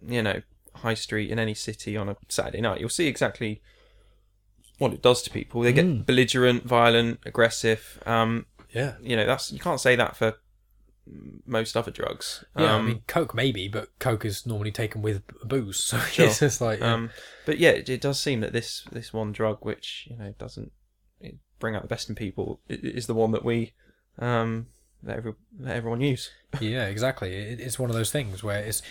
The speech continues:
Speaker 2: it's also like with a lot of the drugs, obviously with the powders and stuff and the pills, you can o-,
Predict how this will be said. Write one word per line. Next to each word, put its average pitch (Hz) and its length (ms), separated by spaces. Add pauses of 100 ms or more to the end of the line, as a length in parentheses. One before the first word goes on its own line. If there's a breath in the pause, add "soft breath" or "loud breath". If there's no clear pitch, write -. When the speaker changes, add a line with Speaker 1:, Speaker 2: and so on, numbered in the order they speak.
(140 loud breath)
Speaker 2:
it's 147 160
also 190 180
like 143 240
with 135 200 (120)
a 151 80
lot 151 200
of 127 100
the 113 80
drugs, 95 380
obviously 120 300
with 120 380
the 117 100
powders 98 440
and 95 80
stuff 90 400
and 101 100
the 98 60
pills, 98 280
you 101 80
can 92 380
o-, 98 180